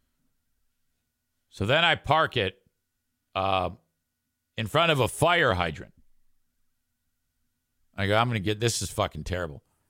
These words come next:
It's the only place I can park, but it's right by the radio station." Put it in park,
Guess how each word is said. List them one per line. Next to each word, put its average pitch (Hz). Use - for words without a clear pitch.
It's 95
the 139
only 156
place 127
I 107
can 107
park, 104
but 92
it's 98
right 120
by 107
the 104
radio 98
station." -
Put 135
it 139
in 123
park, 101